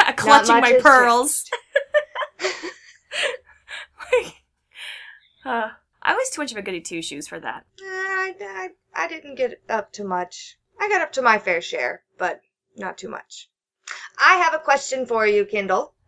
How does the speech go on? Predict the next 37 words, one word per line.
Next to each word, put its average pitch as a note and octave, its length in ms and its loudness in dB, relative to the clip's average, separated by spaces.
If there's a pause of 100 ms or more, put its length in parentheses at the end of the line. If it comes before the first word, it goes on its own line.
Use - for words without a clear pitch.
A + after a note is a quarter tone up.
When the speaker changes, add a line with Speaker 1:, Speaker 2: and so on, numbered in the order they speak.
Speaker 1:
Okay, G#3+ 260 -4
yes. F3 380 -4
I G#3 120 0
was, G#3+ 360 -4
I G#3+ 120 2
wasn't C4 260 0
sure D4+ 220 -2
what B3 100 2
I B3 40 2
was A#3+ 120 -2
here C4 80 -4
to A3+ 80 -12
talk A#3+ 200 4
about, E3+ 460 -2 (160)
but F#3 300 -2 (320)
I G3 60 -6
knew G#3 160 -6
you A#3 200 -2
would A3+ 140 -2
get A3 120 0
there G#3 180 0
eventually. F3+ 500 -8 (920)
Speaker 2:
I A4+ 540 2 (360)
would C#4 160 -4
like B3+ 220 6
to B3 80 -4
know, F#3 280 -2 (460)
if C4+ 200 -4
you E4 640 -2
were D#4 140 -4
a D4 100 0
hunter, A3 640 -6 (200)
like, G#3 340 0 (160)
season D4 640 -10
one C4+ 320 2
era A#3 400 0
hunter, F#3+ 640 -6